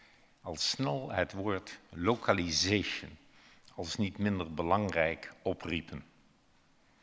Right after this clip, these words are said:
Zo blijken wij hier in Tilburg, wij staan in de traditie van Kopenhagen,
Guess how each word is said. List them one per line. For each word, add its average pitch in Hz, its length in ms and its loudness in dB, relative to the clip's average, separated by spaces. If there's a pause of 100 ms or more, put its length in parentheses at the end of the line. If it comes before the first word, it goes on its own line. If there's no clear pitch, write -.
(380)
Zo 117 220 2
blijken 107 440 8
wij 92 140 4
hier 95 240 -2
in 76 160 -6
Tilburg, 110 880 -2 (1080)
wij - 200 -12
staan 123 720 2
in 85 120 -4
de 80 140 -8
traditie 95 540 0
van - 240 -8
Kopenhagen, 85 720 0